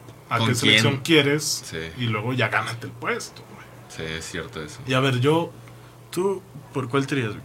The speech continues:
Speaker 3: ¿Canadá o México?
Speaker 2: Pues es, o sea, no sé por quién pregunto, pero
Speaker 3: O
Speaker 2: es
Speaker 3: sea,
Speaker 2: muy
Speaker 3: si
Speaker 2: claro.
Speaker 3: tuviera la doble, ponte en el lugar de Marcelo, güey.
Speaker 2: Ok.
Speaker 1: Y juegas en Inglaterra.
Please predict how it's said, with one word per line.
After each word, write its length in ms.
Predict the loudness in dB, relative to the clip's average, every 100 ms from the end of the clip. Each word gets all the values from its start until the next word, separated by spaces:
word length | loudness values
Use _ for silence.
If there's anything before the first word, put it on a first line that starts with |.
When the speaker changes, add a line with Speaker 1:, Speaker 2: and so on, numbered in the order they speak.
| -18 -20 -20 -10
Speaker 3:
¿Canadá 540 | -6 -4 -2 -2 -4 -6
o 40 |
México? 360 | -8 -12 -18 -20 -20 -20 -20 -20 -20 -20 -20 -14
Speaker 2:
Pues 220 | -12 -12
es, 160 | -14 -14 -14 -12
o 120 | -10
sea, 100 | -6 -6
no 100 | -6
sé 80 | -4
por 140 | -2
quién 120 | -2
pregunto, 360 | -2 -4 -4 -6
pero 120 | 0
Speaker 3:
O 20 |
Speaker 2:
es 60 | 2
Speaker 3:
sea, 100 | 2
Speaker 2:
muy 60 | 4
Speaker 3:
si 80 | 4
Speaker 2:
claro. 80 | 6
Speaker 3:
tuviera 240 | 8 10
la 100 | 10
doble, 300 | 8 8 6
ponte 280 | 4 2 6
en 40 | 6
el 60 |
lugar 260 | 8 8 8
de 100 | 8
Marcelo, 420 | 6 4 2 0
güey. 140 | -4 -10 -2
Speaker 2:
Ok. 100 | 4 4 2 -8 -20 -20 -16 -16 -16 -20 -20 -20 -20 -18 -18 -18 -20 -20 -20 -20 -20 -20 -20 -12
Speaker 1:
Y 60 | -4
juegas 260 | 2 4 4
en 60 |
Inglaterra. 480 | 0 0 -4 -8